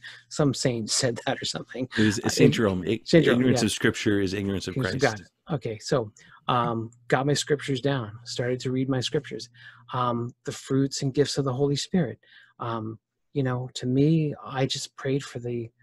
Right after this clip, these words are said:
Speaker 1: wisdom, wisdom. I, I mean, I, I wasn't really important about receiving the gift of tongues or the gift of healing. I just wanted, I knew I wanted to pray for wisdom. And that was something I just wanted to keep tapping into that.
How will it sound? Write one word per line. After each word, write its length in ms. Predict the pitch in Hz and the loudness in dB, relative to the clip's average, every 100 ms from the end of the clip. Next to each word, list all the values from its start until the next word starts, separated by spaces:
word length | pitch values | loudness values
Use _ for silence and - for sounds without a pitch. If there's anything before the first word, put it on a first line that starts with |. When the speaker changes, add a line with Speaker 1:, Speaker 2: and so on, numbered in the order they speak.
| _ _ _ _ _ | _ _ _ _ _
Speaker 1:
wisdom, 360 | 139 196 202 - _ _ _ | 6 8 6 -4 _ _ _
wisdom. 340 | 139 208 - - | 2 4 2 -4
I, 160 | 143 139 | -8 -2
I 40 | 160 | 2
mean, 260 | 156 139 - _ _ - | 4 2 -2 _ _ -10
I, 120 | 147 - | -6 -2
I 200 | 151 147 - | 0 -2 0
wasn't 500 | 147 147 170 151 - - | 2 6 4 4 -4 -2
really 260 | 139 139 139 | 2 2 2
important 440 | 123 - 139 131 | 0 0 2 2
about 240 | 117 123 | 0 -4
receiving 380 | 120 113 135 127 | -4 -4 -4 -2
the 60 | 120 | -2
gift 260 | 123 - | -4 -6
of 80 | - | -12
tongues 540 | - 131 127 127 127 120 | -8 -4 -2 -2 -2 -4
or 80 | |
the 80 | 110 | -6
gift 240 | 117 113 107 | -6 -8 -8
of 80 | |
healing. 560 | - 135 135 135 127 117 - - - _ - | -4 2 4 4 2 -2 -8 -20 -20 _ -10
I 160 | 123 147 | -4 0
just 260 | 160 - | 0 0
wanted, 420 | 131 127 131 123 - - _ _ - | -2 0 -2 -4 -10 -20 _ _ -8
I 80 | 127 | -2
knew 300 | 135 147 139 | 4 4 4
I 60 | |
wanted 260 | 127 123 127 | 2 -4 -6
to 80 | - | -8
pray 160 | 135 | -10
for 140 | 117 120 | -8 -6
wisdom. 500 | 120 127 - 104 - _ _ _ _ | -4 -4 -8 -18 -20 _ _ _ _
And 120 | 120 117 | -6 -4
that 180 | 131 143 | -4 0
was 240 | 143 127 | 0 0
something 360 | 143 127 135 127 | -4 -6 -6 -6
I 40 | |
just 240 | 127 113 | -6 -6
wanted 180 | 131 120 | -6 -8
to 60 | 123 | -10
keep 220 | - 143 | -12 -12
tapping 400 | - 127 131 131 | -10 -10 -6 -4
into 260 | 135 135 123 | -2 -4 -6
that. 240 | 117 113 | -10 -10